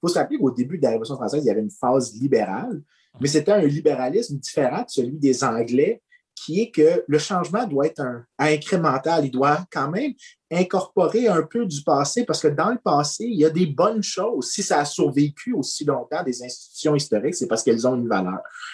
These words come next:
L'idée de faire table rase de toute notre histoire, de tout notre passé, c'est généralement une, une idée qui a, qui a une sorte de romantisme à cause de la Révolution tranquille, à cause de la Révolution française.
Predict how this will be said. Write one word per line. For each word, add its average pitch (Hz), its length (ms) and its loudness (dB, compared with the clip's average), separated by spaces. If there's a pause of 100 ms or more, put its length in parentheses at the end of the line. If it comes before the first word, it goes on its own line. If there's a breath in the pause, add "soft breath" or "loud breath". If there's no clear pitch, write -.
(300 loud breath)
L'idée 170 300 4
de - 60 -8
faire 156 320 4 (160)
table 190 360 4
rase 143 420 -2
de 123 80 -6
toute - 280 -6
notre 147 220 -8
histoire, 147 380 2
de - 60 0
tout 220 280 4
notre 147 220 -4
passé, 151 600 -4 (340 soft breath)
c'est 175 260 2
généralement 160 840 0 (460)
une, 147 320 -4
une 151 180 4
idée 165 260 2
qui - 140 2
a, 120 200 0 (280)
qui - 80 4
a - 40 8
une - 80 -2
sorte 175 160 0
de 143 80 4
romantisme 160 880 -2
à - 100 -8 (100)
cause 180 280 2
de 123 60 0
la 113 60 2
Révolution 120 440 0
tranquille, 143 520 -2
à 113 100 0
cause 139 160 2
de 127 40 4
la 117 60 2
Révolution 127 320 0
française. 135 600 -2